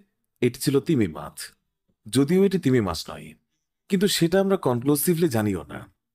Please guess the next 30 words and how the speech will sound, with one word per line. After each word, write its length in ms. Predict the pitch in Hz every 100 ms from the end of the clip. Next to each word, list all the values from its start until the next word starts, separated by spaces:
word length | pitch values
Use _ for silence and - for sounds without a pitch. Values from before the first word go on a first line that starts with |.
| _ _ _
সম্ভবত 680 | - 147 156 165 170 131 170 - _ _ _
এটি 180 | 131 123 -
কয়েক 240 | 120 120
হাজার 260 | 131 135 117
বছর 360 | 101 101 120
আগের 240 | 98 104 104
ঘটনা 340 | 90 98 113
হতে 220 | 92 87
পারে। 380 | 78 76 98 98 - _ _ _ -
অতএব 260 | 143 170 131
এমন 220 | 117 127
কোনো 200 | 143 135
মাছ 260 | 113 117
হতে 140 | 135 143
পারে 340 | 147 117 175 - _ _ _ _ -
যেটির 240 | 113 131
এখন 240 | 107 92 135
আর 120 | 143
অস্তিত্বই 560 | 113 - 113 - 107 80
নেই। 380 | 76 - 76 - _ _ _ _ -
যাই 240 | 117 143 135
হোক, 300 | 131 143 - _ _ _ _
মাছের 380 | 113 123 - 160
পেটের 320 | 127 117 147
ভেতরে 280 | 143 151 156
যখন 240 | 143 151
তার 160 | 151 131
জ্ঞান 200 | 113 120
ফিরে 260 | - 147 147
এলো 340 | 135 120